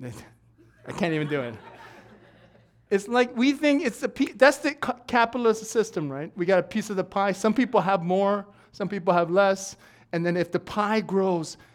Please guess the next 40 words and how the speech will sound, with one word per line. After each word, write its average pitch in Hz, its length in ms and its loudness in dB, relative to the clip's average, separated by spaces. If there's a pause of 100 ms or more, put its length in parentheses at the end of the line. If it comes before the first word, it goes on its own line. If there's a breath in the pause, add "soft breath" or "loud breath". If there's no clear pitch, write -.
(140)
then 180 180 0
even 226 260 2
if 226 140 -2
you 196 100 0
have 190 160 2
less, 175 320 0
you 180 160 -6
get 180 160 2
a 170 40 0
little 165 180 2
bit 156 100 -4
more. 156 300 -2
That's 202 220 -6
capitalistic. - 840 -14 (1300 soft breath)
I 131 40 -14
don't 143 80 -10
wanna 143 140 -6
go 143 100 -6
into 143 160 -10
finance. 147 400 -10
But 170 360 -8
communism 277 640 6
is 214 120 2
like 208 160 4
everybody 208 400 4
gets 185 200 2
an 196 80 -4
equal 190 260 -2
share 190 200 2
of 180 60 2
the 160 80 0
pie, 196 260 0
but 156 140 -2
the 135 60 -8
pie 190 300 -2
never 165 240 0
grows. 151 320 0
That's 156 180 -8
why 143 100 -6
communism 139 680 -8